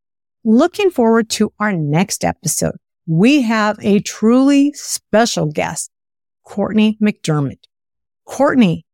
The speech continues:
a best-selling author, ted X speaker, life coach, and mind and body expert with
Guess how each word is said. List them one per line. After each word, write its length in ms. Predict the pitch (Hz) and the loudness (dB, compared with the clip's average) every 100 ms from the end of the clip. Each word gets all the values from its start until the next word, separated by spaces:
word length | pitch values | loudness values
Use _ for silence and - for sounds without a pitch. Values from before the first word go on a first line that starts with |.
| - | -2
a 120 | 180 - - | -2 -2 -2
best-selling 680 | 214 277 - 240 254 269 247 | 0 0 0 0 4 4 2
author, 460 | 170 160 - 165 165 _ _ _ _ | 0 -2 -2 -2 -4 _ _ _ _
ted 280 | - 202 226 | -4 0 0
X 220 | 254 - | 0 -4
speaker, 580 | - - 156 - 160 165 _ _ _ | -8 -4 -4 -2 -6 -6 _ _ _
life 500 | 165 160 175 175 - | -2 0 0 0 -4
coach, 380 | - - - - _ _ _ _ - | -6 -6 -6 -12 _ _ _ _ -2
and 380 | 220 233 190 180 _ - | 0 2 0 -4 _ -4
mind 560 | 170 185 190 233 277 - | 0 2 4 4 4 2
and 220 | 202 160 | 0 0
body 400 | 170 190 208 - | -2 0 -2 -2
expert 480 | 170 165 - - 165 | -4 -4 -6 -8 -6
with 160 | 175 | -4